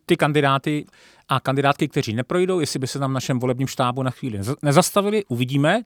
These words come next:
to bude překvapení, ale má to všechno jednu takovou vadu, bude tam hodně i jiných hostů, vás se tam vejde zhruba stovka, dlouze jsme přemýšleli, jak to udělat a vymyslel to kdo jiný než Honza Kordovský.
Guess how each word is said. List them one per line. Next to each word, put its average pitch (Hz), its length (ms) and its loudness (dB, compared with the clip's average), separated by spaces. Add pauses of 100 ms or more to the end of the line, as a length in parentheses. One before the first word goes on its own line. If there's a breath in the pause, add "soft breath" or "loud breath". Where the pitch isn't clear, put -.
to 135 100 -6
bude 135 140 -2
překvapení, 175 520 0 (420 loud breath)
ale 170 200 4
má 180 160 8
to 208 80 2
všechno 202 300 4
jednu 180 240 4
takovou 180 300 2
vadu, 127 340 2 (520 loud breath)
bude 151 220 4
tam 165 260 4
hodně 151 240 2
i - 100 -10
jiných 139 260 0
hostů, 202 420 0
vás 147 220 4
se 170 80 -6
tam 165 140 0
vejde 160 240 2
zhruba 165 240 2
stovka, 143 600 0
dlouze 143 320 0
jsme 175 120 -2
přemýšleli, 165 460 0
jak 165 100 2
to - 120 0
udělat 135 360 0
a 139 80 -2
vymyslel 135 420 0
to 147 120 -2
kdo 127 160 -2
jiný 123 200 -2
než 123 180 -4
Honza 113 240 -4
Kordovský. 113 520 -6